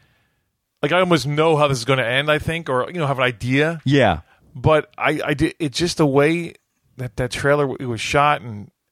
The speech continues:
Speaker 1: I just, like, this is gonna be a good ride to go on, like you said.
Speaker 2: Yeah.
Speaker 1: You know, what did you say? You're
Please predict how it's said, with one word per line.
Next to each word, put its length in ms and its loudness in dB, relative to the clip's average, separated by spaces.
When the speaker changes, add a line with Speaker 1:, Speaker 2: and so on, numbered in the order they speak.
Speaker 1:
I 100 2
just, 160 0
like, 120 -4
this 120 -4
is 80 -10
gonna 100 -4
be 120 2
a 40 2
good 400 -2
ride 260 2
to 60 -12
go 260 0
on, 100 -4
like 160 -10
you 60 -6
said. 300 -2
Speaker 2:
Yeah. 220 -6
Speaker 1:
You 140 -2
know, 260 -4
what 140 0
did 120 -2
you 100 -6
say? 180 0
You're 380 -2